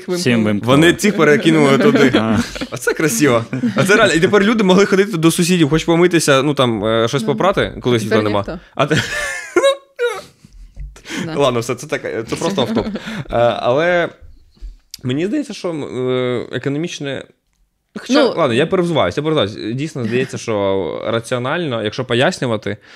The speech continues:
Speaker 3: то це єдиний аргумент, який складно побити. Е, правда? Тобто, якщо є, буде якийсь, е, речаг, який можна його комунікувати, то, напевно, ну, з іншої сторони, все одно треба додаткові якісь вкладати зусилля.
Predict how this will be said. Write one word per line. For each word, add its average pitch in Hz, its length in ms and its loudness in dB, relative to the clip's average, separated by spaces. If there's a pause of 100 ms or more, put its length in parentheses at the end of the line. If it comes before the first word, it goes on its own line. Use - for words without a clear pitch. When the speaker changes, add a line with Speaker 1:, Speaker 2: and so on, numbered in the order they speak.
(220)
Speaker 3:
то 120 120 -2
це 135 160 4
єдиний 139 280 4
аргумент, 120 360 0
який 117 180 -6
складно 120 360 2
побити. 92 400 -6 (580)
Е, 95 480 -8
правда? 120 340 -4
Тобто, 104 280 -8
якщо 104 220 -2
є, 127 160 0
буде 117 260 -2
якийсь, 110 340 -8
е, 98 640 2
речаг, 110 320 -2
який 107 200 -4
можна 107 400 -2
його 104 240 -2
комунікувати, 104 720 -6
то, 107 180 -6
напевно, 113 560 -4 (400)
ну, 190 120 4
з 202 60 4
іншої 254 180 0
сторони, 202 240 2
все - 120 0
одно 202 120 0
треба 147 200 2
додаткові 143 520 4
якісь 117 300 0
вкладати 120 420 2
зусилля. 110 640 0